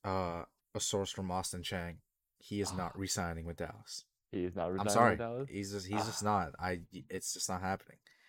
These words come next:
Speaker 2: Ah, this source is credible too. I don't, ah,
Speaker 1: Yeah,
Speaker 2: that's
Speaker 1: I'm,
Speaker 2: a,
Speaker 1: I'm sorry to tell you.
Speaker 2: <laughs>
Speaker 1: It's just, it's just
Speaker 2: that's,
Speaker 1: not
Speaker 2: that's a
Speaker 1: happening.
Speaker 2: tough pill to swallow, man. That's a tough pill to <laughs> swallow.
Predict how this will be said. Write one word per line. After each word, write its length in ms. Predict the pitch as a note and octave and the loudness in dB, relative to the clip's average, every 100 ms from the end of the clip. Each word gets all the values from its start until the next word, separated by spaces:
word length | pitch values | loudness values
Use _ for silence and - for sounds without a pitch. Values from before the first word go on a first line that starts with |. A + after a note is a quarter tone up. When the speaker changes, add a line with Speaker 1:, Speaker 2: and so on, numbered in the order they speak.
| _ _ _ - | _ _ _ -4
Speaker 2:
Ah, 200 | E2+ D#2 | 0 0
this 180 | D#2+ F#2 | 0 0
source 200 | - A2 | 0 0
is 60 | A2+ | -2
credible 420 | - A#2+ A2+ G2+ | 4 6 6 4
too. 340 | - - A#2 F#2 | 4 4 6 6
I 20 | |
don't, 260 | G2+ A2 - | 6 2 -4
ah, 280 | - - - - _ | -12 -16 -18 -20 _
Speaker 1:
Yeah, 220 | G#2 C3+ | 6 8
Speaker 2:
that's 120 | C#3+ G#2+ | 8 4
Speaker 1:
I'm, 140 | G#2 | -2
Speaker 2:
a, 180 | A2+ G#2+ | -2 -2
Speaker 1:
I'm 80 | A2 | 2
sorry 220 | - C3 | 6 8
to 60 | C#3 | 8
tell 200 | C#3 D3+ | 8 8
you. 60 | |
Speaker 2:
<laughs> 60 | F#2+ | 8
Speaker 1:
It's 100 | F#2 | 4
just, 260 | - - - | -2 -4 -2
it's 160 | G#2+ G#2 | 0 4
just 120 | G2 | 4
Speaker 2:
that's, 20 | |
Speaker 1:
not 280 | A#2 A#2 C#3 | 6 6 6
Speaker 2:
that's 20 | |
a 40 | |
Speaker 1:
happening. 180 | G2 G#2+ - | 4 0 -4
Speaker 2:
tough 300 | - - - | -4 -2 4
pill 240 | C3+ C3 | 6 6
to 60 | C3 | 4
swallow, 380 | C3 C#3 C3+ G#2 | 4 6 4 4
man. 340 | G2+ A2 C3 - - - - | 0 -4 -8 -6 -4 -4 -4
That's 140 | G2 | -6
a 40 | F#2+ | -4
tough 340 | - G#2 - | 0 0 4
pill 180 | A2+ G#2 | 4 4
to 100 | A#2+ | 4
<laughs> 40 | |
swallow. 440 | - A#2+ A#2 G#2 | 2 4 4 2